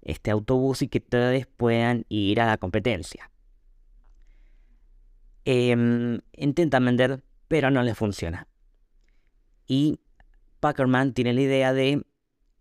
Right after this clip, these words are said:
em, ponerle marihuana. <laughs> De esa forma se convierte en unos cupcakes, eh, marihuaneros adictivos y venden un montón, a un dólar cada uno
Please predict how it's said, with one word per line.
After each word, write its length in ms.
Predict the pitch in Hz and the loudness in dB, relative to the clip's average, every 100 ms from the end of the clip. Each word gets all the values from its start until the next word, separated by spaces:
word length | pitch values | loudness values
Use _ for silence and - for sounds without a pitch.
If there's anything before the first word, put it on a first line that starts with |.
| - | -4
em, 680 | 120 113 113 107 107 104 95 - _ _ _ _ _ _ | 0 2 2 2 0 -2 -6 -14 _ _ _ _ _ _
ponerle 280 | - 131 139 | -2 0 2
marihuana. 580 | 139 123 110 113 104 104 | 2 2 2 2 0 -2
<laughs> 280 | - - - _ _ _ _ _ - - | -6 -18 -20 _ _ _ _ _ -20 -6
De 140 | 127 | -2
esa 160 | 127 143 | 0 -2
forma 580 | 127 127 135 143 127 117 | 0 0 2 2 0 -2
se 480 | - 117 117 107 | -4 -2 0 -2
convierte 560 | 101 107 110 113 117 123 | -4 -2 2 2 2 0
en 100 | 120 | 2
unos 280 | 117 120 117 | 2 0 -2
cupcakes, 680 | - 117 - 123 120 - - _ _ _ _ _ | -2 -2 -2 0 0 -4 -20 _ _ _ _ _
eh, 400 | 113 110 107 107 | -2 0 0 0
marihuaneros 800 | 107 107 104 110 120 123 113 - | 0 0 0 2 2 2 0 0
adictivos 760 | 107 107 - 143 131 135 135 | 0 0 -4 -2 0 0 -2
y 360 | - 135 147 151 - _ _ | -4 -2 0 -2 -6 _ _
venden 480 | - 127 127 127 131 | -6 -2 0 0 0
un 80 | 131 | 0
montón, 640 | 139 143 147 160 160 160 - _ _ _ _ _ _ _ | 0 0 2 0 0 -4 -8 _ _ _ _ _ _ _
a 160 | - 113 | -6 -2
un 180 | 113 120 | 0 2
dólar 340 | 135 131 110 | 2 2 -2
cada 260 | 110 110 117 | -2 -2 0
uno 460 | 139 131 127 139 | 0 2 0 -2